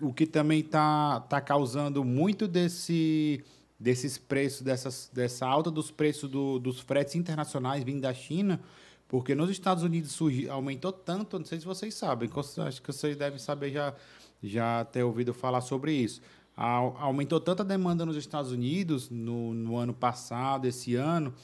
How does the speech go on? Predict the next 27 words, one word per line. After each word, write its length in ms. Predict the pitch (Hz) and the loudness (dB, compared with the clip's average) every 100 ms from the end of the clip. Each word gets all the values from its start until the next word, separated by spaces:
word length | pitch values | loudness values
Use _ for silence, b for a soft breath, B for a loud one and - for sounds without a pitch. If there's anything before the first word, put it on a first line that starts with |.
| b _ | b _
de 160 | 98 135 | -4 -4
importações, 800 | 127 143 131 139 135 139 131 120 | 0 -2 2 0 0 -4 -4 -4
inclusive 400 | 123 127 143 151 | -2 0 0 0
da, 220 | 151 139 | 0 0
da 140 | 135 | -2
China, 520 | 127 - 175 202 175 - B B B - | -4 -2 0 2 0 -4 B B B 0
que 540 | 147 156 170 180 175 - | 4 6 6 2 0 -2
a 100 | 151 | -2
estrutura 500 | - 170 170 175 170 | -2 -4 2 4 4
rodoviária 800 | 131 190 180 170 170 156 151 | 6 4 4 2 4 4 4
e 40 | 202 | 2
ferroviária 800 | - 220 208 190 185 170 208 196 | 2 2 4 2 2 4 4 4
no, 200 | 196 175 | 2 2
nos 240 | 170 175 | 2 0
Estados 180 | 175 160 | 0 0
Unidos 160 | 175 | 0
tá 80 | 175 | -2
sobrecarregada. 1080 | 175 190 196 208 202 214 196 160 160 127 110 - b b b b b b | -2 -2 -2 -2 -2 -2 0 2 2 0 -6 -12 b b b b b b
Então, 520 | 139 127 156 175 202 180 | -10 0 2 4 2 0
tá, 560 | 180 175 190 190 175 - - 151 b b - | 0 2 2 2 -2 -10 -16 -16 b b -10
é, 180 | 123 113 120 | -6 -2 -2
o, 440 | 139 143 139 135 | -2 -2 -2 -2
o 40 | 127 | -2
que 100 | 165 | 0
demorava 540 | 165 165 160 156 151 | 2 2 4 4 4
um 160 | 180 208 | 4 2
dia 500 | 131 175 196 170 | 2 2 4 4